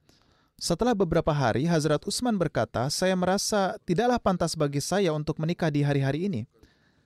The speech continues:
Hazrat Umar berkata, saya kemudian bertemu dengan Hazrat Abu Bakar dan berkata, "Jika Anda menghendaki, saya akan menikahkan Hafsah binti Umar dengan Anda."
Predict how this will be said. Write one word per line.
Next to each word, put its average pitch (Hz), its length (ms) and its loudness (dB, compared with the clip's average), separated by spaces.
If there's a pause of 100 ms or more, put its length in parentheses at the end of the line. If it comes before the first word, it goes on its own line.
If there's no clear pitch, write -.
(760)
Hazrat 165 400 2
Umar 220 240 2
berkata, 135 640 0 (340)
saya - 260 -2
kemudian 190 380 2
bertemu 180 320 2
dengan 170 240 0
Hazrat 151 320 0
Abu 135 160 -2
Bakar 135 400 0
dan 143 160 0
berkata, 131 560 -2
"Jika 156 320 -2
Anda 185 260 0
menghendaki, 156 800 0
saya 151 240 0
akan 170 180 -2
menikahkan 160 540 -2
Hafsah 196 400 -2
binti 165 240 0
Umar 127 320 0
dengan 165 240 0
Anda." 196 320 0